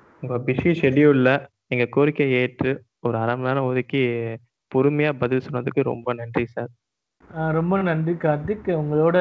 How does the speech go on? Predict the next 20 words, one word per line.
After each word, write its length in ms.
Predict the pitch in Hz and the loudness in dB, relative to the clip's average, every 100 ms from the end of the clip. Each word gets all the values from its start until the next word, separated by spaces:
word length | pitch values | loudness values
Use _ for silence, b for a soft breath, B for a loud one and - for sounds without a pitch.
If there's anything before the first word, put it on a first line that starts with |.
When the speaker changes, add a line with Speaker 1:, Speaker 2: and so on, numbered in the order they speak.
| 165 | 2
Speaker 2:
இணைஞ்சதுல 460 | 156 160 160 151 175 | 0 0 0 0 0
எனக்கும் 500 | 190 151 147 196 180 | 0 -2 -2 -2 0
ரொம்ப 260 | 147 156 | 0 0
சந்தோஷம். 600 | 160 147 151 143 - 277 - B B B | -2 -2 0 0 -2 -10 -12 B B B
நிறைய 320 | 165 175 220 | 0 2 2
வீடியோஸ் 460 | 190 190 196 196 - | 2 2 4 2 2
பண்ணுங்க, 280 | 175 165 190 | -2 0 0
எப்ப 220 | 165 160 | -2 -2
கூப்பிட்டாலும் 420 | 147 151 165 170 | -4 -4 0 0
நான் 200 | 175 156 | 2 0
வரேன். 260 | 147 160 208 | 0 -2 0
வேற 240 | 160 143 | 2 2
எந்த 220 | 143 151 | 0 0
ஹெல்ப்னாலும் 640 | 160 151 143 151 151 185 175 | 2 0 -2 -2 0 0 -2
நிச்சயமா 440 | 143 160 156 175 156 | -2 -4 -2 -2 0
கேளுங்க, 360 | 143 139 170 185 | -2 0 -4 -2
செய்யறதுக்கு 300 | 143 143 143 | 0 0 -4
நான் 220 | 143 127 | -8 -8
தயாரா 340 | 131 127 127 127 | -6 -6 -4 -6
இருக்கேன். 320 | 127 160 | -8 -12